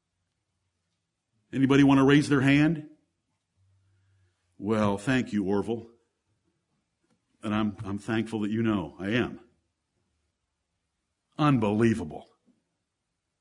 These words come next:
Decades have come home to roost on that man's head.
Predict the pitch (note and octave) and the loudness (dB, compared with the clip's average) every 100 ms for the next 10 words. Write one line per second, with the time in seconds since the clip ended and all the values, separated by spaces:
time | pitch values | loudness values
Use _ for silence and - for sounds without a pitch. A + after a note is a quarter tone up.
0 | _ A#2 C3 C3+ C3+ G2+ E2+ C#2+ G#2+ F#2 | _ -2 2 2 2 0 -2 -6 -8 -4
1 | C3 A2+ B2 A#2+ G#2 G#2 B2+ A#2+ - A2 | -2 0 0 0 0 0 0 0 -2 -2
2 | A2 G#2+ G#2 G#2 G2+ F2+ A2 F2+ D#2 | -2 -2 -4 -6 -6 -6 -4 -4 -8